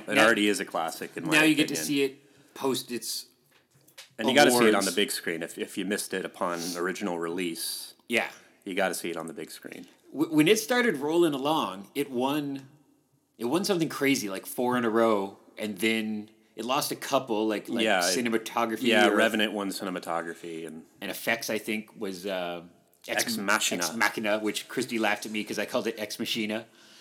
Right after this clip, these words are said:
Speaker 2: And, uh,
Speaker 1: I think most people call it Ex Machina.
Speaker 2: Ex Machina, yeah, I wasn't even thinking,
Speaker 1: That's
Speaker 2: but
Speaker 1: a really good movie. We didn't show it, but
Speaker 2: Yeah, we
Speaker 1: that's,
Speaker 2: missed that
Speaker 1: that's
Speaker 2: one.
Speaker 1: actually a really cool movie.
Speaker 2: But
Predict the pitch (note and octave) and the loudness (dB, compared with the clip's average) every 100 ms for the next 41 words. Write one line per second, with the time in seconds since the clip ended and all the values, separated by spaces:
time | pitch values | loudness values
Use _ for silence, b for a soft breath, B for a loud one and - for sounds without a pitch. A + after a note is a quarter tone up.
0 | B B - G#2+ G2+ G2+ G#2 G2 F#2+ F#2 | B B -8 -4 -2 -2 0 0 0 0
1 | A2 E3+ D3 A2+ - A2+ - F2 F#2+ F2 | 2 4 4 2 0 -4 -4 -4 -2 -2
2 | E2 - - E2+ B2 E2+ E2+ - A#2+ G#2 | -4 -8 -10 -4 0 0 0 0 0 -2
3 | F2+ A2 G2+ A2 B2+ C3+ A#2+ A#2+ A2+ - | 0 0 0 -2 -2 -4 -4 -6 -6 -2
4 | A3 G3 E3+ C#3+ A#2 G#2 A#2+ G2 F2 A2 | 4 6 6 4 2 -4 -6 -6 -4 0
5 | C#3+ C3+ C3 C#3 F#2+ - F#2 E2+ - _ | 2 0 -2 -2 -6 -8 -8 -8 -12 _
6 | - D3+ D3+ B2+ C#3+ D3 A2+ A2+ F#2+ G#2+ | -6 -2 0 2 2 4 2 0 0 -2
7 | - A2 F#2+ F2 F#2 F2 G#2+ F2+ F2+ F2+ | -2 -6 -6 -4 -8 -10 -12 -12 -12 -14
8 | E2 _ _ _ _ _ _ - F3+ | -16 _ _ _ _ _ _ -8 -6